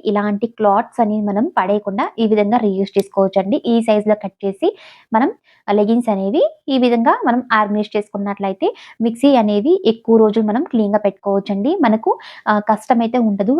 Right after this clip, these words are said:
పదే పదే క్లీన్ చేసే పని లేకుండా. దీన్ని మనం ఇలాగే ఓపెన్ చేసి మనం రిమూవ్ చేసి కూడా వాష్ చేసి తిరిగి దీన్ని వేసుకోవచ్చు. చాలా ఈజీగా ఉంటుందండి వేసుకోవడానికి కూడా.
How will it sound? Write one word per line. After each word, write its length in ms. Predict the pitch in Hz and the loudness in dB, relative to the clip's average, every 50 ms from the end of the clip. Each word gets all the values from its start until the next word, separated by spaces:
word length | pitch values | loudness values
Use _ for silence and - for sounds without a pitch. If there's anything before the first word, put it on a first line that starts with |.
| - - | 0 0
పదే 220 | 226 196 202 220 | 0 2 2 2
పదే 220 | 220 220 196 226 240 | 0 0 0 -2 -2
క్లీన్ 300 | 240 220 208 202 202 208 | -2 0 -2 0 0 -2
చేసే 180 | 202 - 208 | -2 -2 -2
పని 220 | 202 - 202 190 190 | -2 -2 -2 -2 0
లేకుండా. 320 | 196 190 190 190 202 294 | 0 0 0 0 0 2
దీన్ని 280 | 302 226 220 240 247 247 | 2 4 4 2 2 2
మనం 180 | 240 247 302 370 - - | 0 -2 -2 -4 -6 -6
ఇలాగే 320 | 226 214 214 226 226 247 | -4 -2 0 0 2 2
ఓపెన్ 380 | 220 202 196 - 214 208 208 208 | 2 2 2 0 0 -2 0 -2
చేసి 300 | 202 196 - - 320 403 - - - - - - | -2 -2 -2 0 0 0 0 -2 -8 -20 -10 -4
మనం 180 | 220 214 226 233 | 0 2 2 2
రిమూవ్ 300 | 220 208 208 208 226 226 226 | 2 2 2 2 2 2 2
చేసి 200 | 220 208 - - | 2 2 0 -4
కూడా 200 | - 208 226 285 359 403 320 | -4 0 0 0 0 -2 0
వాష్ 280 | 226 202 196 202 202 - | 0 0 0 0 -2 -6
చేసి 200 | - 220 226 226 | -8 -8 -8 -8
తిరిగి 120 | - 202 202 | -6 -8 -6
దీన్ని 280 | 226 247 226 208 240 262 | -6 -4 -4 -4 -2 0
వేసుకోవచ్చు. 640 | 247 190 190 190 - - 208 196 196 196 - - 339 359 - | 0 0 0 -2 -4 -2 0 0 0 0 -4 -6 -8 -8 -4
చాలా 280 | - 220 196 196 208 208 208 214 | -2 -2 0 0 -2 -4 -4 -2
ఈజీగా 460 | 208 208 214 208 196 226 220 226 220 | -2 0 0 0 0 0 0 2 0
ఉంటుందండి 460 | 220 214 202 208 196 196 196 226 269 | 0 0 -2 -4 -4 -2 0 0 2
వేసుకోవడానికి 600 | 226 202 190 196 - 208 202 202 196 196 202 _ | 4 2 2 0 -2 -2 -2 -2 -2 -4 -6 _
కూడా. 200 | - 196 202 294 | -4 0 0 0